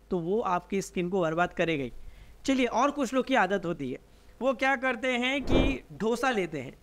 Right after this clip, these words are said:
ठीक है? तो गर्मा गर्म साउथ इंडियन डोसा या फिर मसाला डोसा, उपमा, इडली, कुछ भी,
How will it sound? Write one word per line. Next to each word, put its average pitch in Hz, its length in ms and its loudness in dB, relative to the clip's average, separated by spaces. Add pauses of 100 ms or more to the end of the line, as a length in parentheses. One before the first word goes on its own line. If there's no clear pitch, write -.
(320)
ठीक 214 180 0
है? 277 60 6
तो 226 140 -2
गर्मा 220 360 2
गर्म 226 260 0
साउथ 202 320 -2
इंडियन 214 440 0
डोसा 202 600 2
या 196 180 0
फिर 196 160 -6
मसाला 196 420 0
डोसा, 196 580 0 (260)
उपमा, 208 580 4
इडली, 202 460 0
कुछ 208 220 -4
भी, 214 280 -2